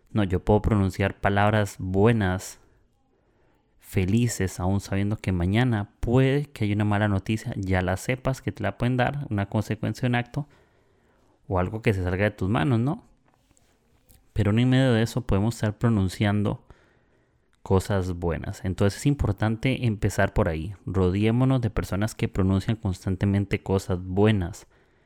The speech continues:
Eh, un espíritu de queja súper contagioso. Uno se acerca a gente que se queja todo el día.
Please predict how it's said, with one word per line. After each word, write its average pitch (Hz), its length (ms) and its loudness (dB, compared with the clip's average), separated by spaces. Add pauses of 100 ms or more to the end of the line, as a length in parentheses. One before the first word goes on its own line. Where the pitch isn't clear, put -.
(1300)
Eh, 95 400 -4 (400)
un 120 160 4
espíritu 131 500 0
de 98 140 2
queja - 280 -6
súper 120 440 -2
contagioso. 98 880 -4 (160)
Uno 110 180 0
se 117 80 -4
acerca 110 300 -8
a 117 40 -4
gente 117 280 -6
que 98 160 -6
se - 160 -10
queja 117 400 -4
todo 117 300 4
el 113 140 -2
día. 120 360 0